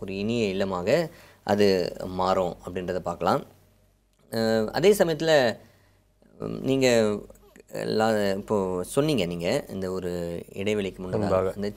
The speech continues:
Speaker 1: சில்ட்ரன் வந்து நம்மளை வந்து ரொம்ப அப்சர்வ் பண்றாங்க, they are imitators அப்படின்ட்டு. அஹ், அது வந்து முழுக்க முழுக்க உண்மை. அஹ்,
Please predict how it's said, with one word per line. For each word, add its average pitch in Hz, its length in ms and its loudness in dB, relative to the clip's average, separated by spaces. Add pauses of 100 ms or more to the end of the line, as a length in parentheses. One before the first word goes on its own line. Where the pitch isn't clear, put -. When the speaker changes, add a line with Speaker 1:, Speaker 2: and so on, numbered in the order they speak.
(280)
Speaker 1:
சில்ட்ரன் 180 380 4
வந்து 143 580 2 (340)
நம்மளை 113 120 0
வந்து 123 240 0
ரொம்ப 123 300 2
அப்சர்வ் 107 300 -2
பண்றாங்க, 87 600 -6
they - 20 -4
are 107 260 2
imitators 104 760 -4 (100)
அப்படின்ட்டு. 85 420 -10 (760)
அஹ், 110 220 -4
அது 131 160 4
வந்து 156 520 4
முழுக்க 143 360 2
முழுக்க 147 600 4
உண்மை. 110 340 0 (640)
அஹ், 95 520 -4